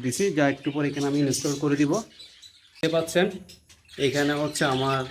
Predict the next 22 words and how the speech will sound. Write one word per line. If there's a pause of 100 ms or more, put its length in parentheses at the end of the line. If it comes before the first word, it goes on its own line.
(120)
ফিমেলটা (400)
আর
এ
হচ্ছে (200)
মেলটা, (800)
আর
আমি
ওদেরকে (100)
এখন (280)
এখানে (100)
ছেড়ে
দিব। (1500)
এটা
হচ্ছে (140)
আমার (120)
লাভ (100)
বার্ডের (100)
সেই (280)
ফিমেলটা, (960)
যেটাকে
আমি (100)
এখন